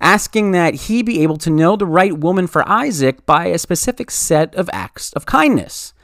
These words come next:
And he is shown precisely these acts of kindness and hospitality by Rebekah, and Eleazar takes this as a holy affirmation that she will be the one to marry Isaac. Rebekah and her family agree, and we're off to the chapel.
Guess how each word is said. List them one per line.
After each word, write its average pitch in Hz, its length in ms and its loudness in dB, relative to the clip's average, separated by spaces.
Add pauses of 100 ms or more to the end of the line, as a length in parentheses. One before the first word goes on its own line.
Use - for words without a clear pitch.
(100)
And 170 120 -2
he 233 140 4
is 202 60 2
shown 220 420 -4
precisely 190 720 -4 (280)
these 156 200 2
acts 113 280 2
of - 100 -12
kindness 131 440 0
and 180 200 2
hospitality 139 680 0
by 113 160 4
Rebekah, 113 760 -2 (500)
and 123 160 -4
Eleazar 160 840 4
takes - 440 -2
this 120 380 -2
as 113 200 -4
a 117 60 -4
holy 156 420 -4
affirmation 117 600 -2
that 139 140 -4
she 131 260 0
will 196 160 6
be 165 200 2
the 202 120 0
one 110 380 -2 (320)
to 233 100 -4
marry 110 460 -4 (160)
Isaac. 208 500 -2 (600)
Rebekah 135 440 6
and 123 160 2
her 190 120 -2
family 110 420 -4
agree, 196 540 0
and 175 200 0
we're 196 160 4
off 117 280 0
to 120 100 -6
the 127 100 -6
chapel. - 480 2